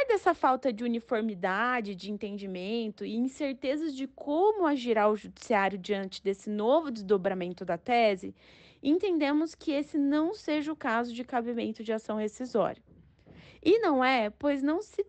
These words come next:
está diante de uma decisão do S T F que julgou inconstitucional ato normativo que vá contra os interesses do contribuinte, de modo que torne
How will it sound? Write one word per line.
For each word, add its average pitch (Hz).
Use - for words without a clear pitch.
está 349
diante 311
de -
uma 285
decisão 247
do 214
S 220
T 226
F 226
que -
julgou 269
inconstitucional 294
ato 330
normativo 277
que 311
vá 247
contra 294
os 226
interesses 190
do 196
contribuinte, 190
de 226
modo 220
que 311
torne 262